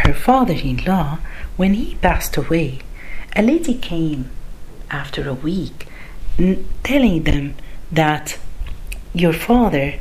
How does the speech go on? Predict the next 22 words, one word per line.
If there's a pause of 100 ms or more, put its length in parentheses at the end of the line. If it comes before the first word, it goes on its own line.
(160)
subhanallah,
he
used, (840)
uh, (200)
to, (460)
uh,
she
came
with
three
girls. (360)
They
are (180)
university
age. (340)
And
she
told
them
that (400)
your
father